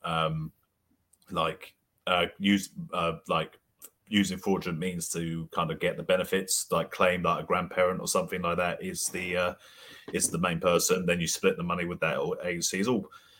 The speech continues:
shady stuff on that respect. But, um, what, uh, what the Dutch government were doing was they were using a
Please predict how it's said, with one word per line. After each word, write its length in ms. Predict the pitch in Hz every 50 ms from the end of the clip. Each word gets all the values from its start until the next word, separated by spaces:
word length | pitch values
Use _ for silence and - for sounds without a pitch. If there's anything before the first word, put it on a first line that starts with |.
| _ _
shady 300 | - - 113 95 92 87
stuff 320 | - - 107 92 - -
on 80 | 87 87
that 160 | 95 98 98 98
respect. 520 | 87 - - - 73 71 - - - - _ _ _ _ _ _ _ -
But, 360 | 98 95 - - - - -
um, 500 | 95 95 95 92 92 90 90 87 85 - _ _ _ _ _ _ _ _ _ _ _ _ _ _ _ _ _ _
what, 400 | 98 104 113 107 - - - -
uh, 380 | 104 101 98 98 95 90 - - - _ _ _ _ _ _ _ _ _ _ 101
what 220 | 98 107 101 - 104
the 420 | 104 101 101 98 98 95 98 - - _ -
Dutch 320 | - 110 98 82 - - 107
government 380 | 104 101 95 92 95 92 82
were 120 | 76 80 82
doing 420 | - 104 104 95 87 87 85 82
was 160 | 82 82 80 -
they 140 | 90 90 87
were 40 | 87
using 600 | 87 92 95 95 90 90 90 90 87 85 82 - -
a 260 | 90 87 87 87 85